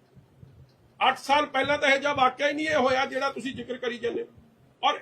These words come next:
ਐਡਾ ਬੇਸ਼ਰਮ ਬੰਦਾ, ਕੀ ਇੱਕ ਵਜ਼ੀਰ ਜਿਹਨੂੰ ਕਿਲ ਕੁੱਕੜ ਦਾ ਨਹੀਂ ਪਤਾ ਸਾਰੇ ਇਨਸੀਡੈਂਟ ਦਾ, ਉਹਨੇ ਜੀ ਕਰਤਾ, ਇਹ ਤਾਂ ਰਾਈਵਲਰੀ ਹੈ ਜੀ,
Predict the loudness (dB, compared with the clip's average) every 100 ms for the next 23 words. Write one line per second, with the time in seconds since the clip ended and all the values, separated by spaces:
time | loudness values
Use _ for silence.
0 | 2 2 2 0 0 0 6 6 6 4
1 | 2 2 0 -2 -6 -10 _ _ -20 -20
2 | _ _ _ _ _ _ 0 2 0 0
3 | 0 0 0 -2 -2 -4 -2 -4 -6 0
4 | 0 2 -2 0 0 4 6 6 4 2
5 | 2 6 4 4 0 -4 0 0 0 0
6 | -2 -6 _ _ _ _ 2 6 6 4
7 | 0 0 0 0 0 2 0 2 2 2
8 | 0 0 -2 -4 -4